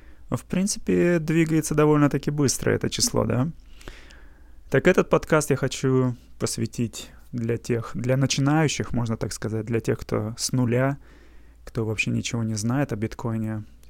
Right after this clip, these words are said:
криптовалюте и прочее. Так я этот на-, подкаст и назову "С чего начать в криптомире?". С самого, с самого начала понять, что это мир полной свободы выбора,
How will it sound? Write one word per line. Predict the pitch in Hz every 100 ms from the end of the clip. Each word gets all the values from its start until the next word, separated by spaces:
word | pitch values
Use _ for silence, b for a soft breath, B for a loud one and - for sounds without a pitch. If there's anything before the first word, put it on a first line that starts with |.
| -
криптовалюте | - 117 - 117 110 110 117 117
и |
прочее. | 113 120 123 - 113 110 - b b b b b b b b -
Так | 120 -
я | 120
этот | 117 120
на-, | 117 113 -
подкаст | - - 135 123
и | 117
назову | 120 117 120 117
"С |
чего | - - 120 120
начать | 120 - 113 - -
в | -
криптомире?". | 123 123 - 123 123 113 110 - - - - - - - - - - - -
С | 120
самого, | - 139 143 127 123 123 - -
с |
самого | - 131 127
начала | 131 - 175 147
понять, | 131 123 120
что | - - 113 107 107 B B B B B B -
это | 117 123
мир | 120 131 117 - - - -
полной | 135 139 135 123 107
свободы | - 113 104 113 110
выбора, | 107 117 110 - - 113